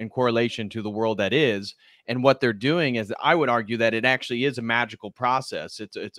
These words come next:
that what we're in right now is they're redefining words and maps.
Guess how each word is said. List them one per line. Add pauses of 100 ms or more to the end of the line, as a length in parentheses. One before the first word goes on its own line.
(140)
that
what
we're
in
right
now
is
they're
redefining
words
and
maps.